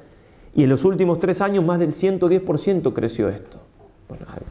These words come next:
pero no es algo solamente de España, obviamente. Pero es algo entonces que hay que, a ver, tengo que aceptar la realidad. La realidad es que no se puede vivir sin sufrimiento. En este mo-, en este sentido, la fe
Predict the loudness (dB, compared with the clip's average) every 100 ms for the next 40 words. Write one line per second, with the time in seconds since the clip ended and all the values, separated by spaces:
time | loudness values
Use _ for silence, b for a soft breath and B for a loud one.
0 | -6 -2 0 2 0 0 0 -2 0 -2
1 | -2 -2 0 0 -2 -6 -12 B B B
2 | 0 2 2 -2 -14 -20 -20 -6 -4 0
3 | 0 0 0 0 -2 0 0 2 -2 -2
4 | -10 -6 -4 -6 -4 -2 0 -2 -2 -4
5 | -2 -2 0 0 0 0 2 2 0 0
6 | -2 0 2 4 2 0 0 -2 -2 B
7 | B -2 0 2 2 2 2 2 2 2
8 | 2 2 2 0 0 0 -2 0 -2 0
9 | 0 2 2 0 0 0 0 B